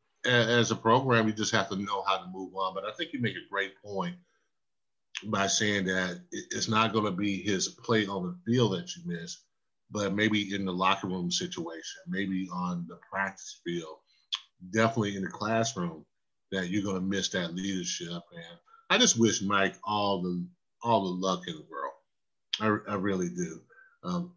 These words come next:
I'm not a big fan of the transfer portal at all. I, I feel like, you know, maybe just the old school in me, you make a commitment to the school and, you know, you try to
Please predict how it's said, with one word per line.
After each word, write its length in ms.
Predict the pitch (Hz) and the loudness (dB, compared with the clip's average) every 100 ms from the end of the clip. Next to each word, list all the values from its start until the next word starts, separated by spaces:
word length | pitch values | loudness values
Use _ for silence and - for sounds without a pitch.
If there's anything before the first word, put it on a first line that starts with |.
| - | 2
I'm 140 | 127 | 4
not 180 | 127 113 | 6 6
a 100 | 98 | 6
big 200 | 110 104 | 4 2
fan 360 | - 110 107 104 | 2 4 6 4
of 100 | 95 | 2
the 80 | 92 | -2
transfer 580 | - 113 107 98 110 95 | 0 4 4 4 2 0
portal 680 | - 110 110 107 107 104 - _ _ _ _ _ _ _ | 0 0 2 4 2 2 -6 _ _ _ _ _ _ _
at 200 | 107 98 | 2 4
all. 380 | 95 101 107 110 | 6 8 6 4
I, 200 | 87 95 92 | 2 0 -2
I 80 | 95 | -6
feel 360 | - 101 95 | -2 0 2
like, 320 | 95 90 87 92 | 2 2 0 -2
you 100 | 90 | -4
know, 320 | 90 87 90 98 | -2 -2 -4 -6
maybe 300 | 104 101 104 | 0 2 2
just 180 | 98 - | 0 -2
the 120 | 95 - | -4 -4
old 280 | 101 107 | -2 0
school 360 | - - 110 110 | -2 0 2 4
in 80 | 104 | 2
me, 340 | 104 110 113 113 - _ _ - | 0 0 0 -4 -20 _ _ -6
you 140 | 95 | 0
make 200 | 98 92 | 0 0
a 60 | 90 | -2
commitment 600 | 98 95 98 98 98 87 | -2 2 2 0 -6 -4
to 100 | 101 | -2
the 80 | 92 | -2
school 720 | - 101 101 101 107 107 127 - _ _ - | -4 -4 -2 0 0 0 -6 -10 _ _ -12
and, 580 | 90 90 90 87 85 85 - _ _ _ _ 92 | -4 -2 0 0 -2 -6 -12 _ _ _ _ -6
you 160 | 90 | 0
know, 260 | 90 87 90 | 0 0 -2
you 240 | 87 95 | -2 -4
try 260 | 85 101 95 | 0 2 4
to 300 | 95 90 | 4 2